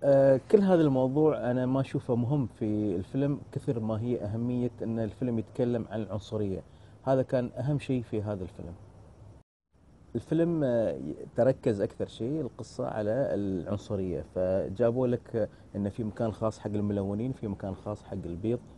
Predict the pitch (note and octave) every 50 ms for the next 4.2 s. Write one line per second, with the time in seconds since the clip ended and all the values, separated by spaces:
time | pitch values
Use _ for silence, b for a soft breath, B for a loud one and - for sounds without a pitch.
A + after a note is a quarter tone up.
0 | - - - A#2 G#2+ A#2 G#2+ G2+ E2+ - F#2 E2+ D2+ - _ _ _ _ _ _
1 | - - - - - - - - - B2+ A#2+ - - D#3 D3+ D3 C#3 D#3 E3+ F#3
2 | G3 G3 G3 F3 D3 C3+ B2 D3+ D3 C3+ B2+ A2+ G#2 G#2+ - C3 B2+ B2 A#2 A2+
3 | A2+ A2 A2+ B2+ B2 A#2 - B2 A2+ A2 A2 - - A2+ A2+ G#2+ - B2 A#2+ A#2
4 | A#2 A#2+ A#2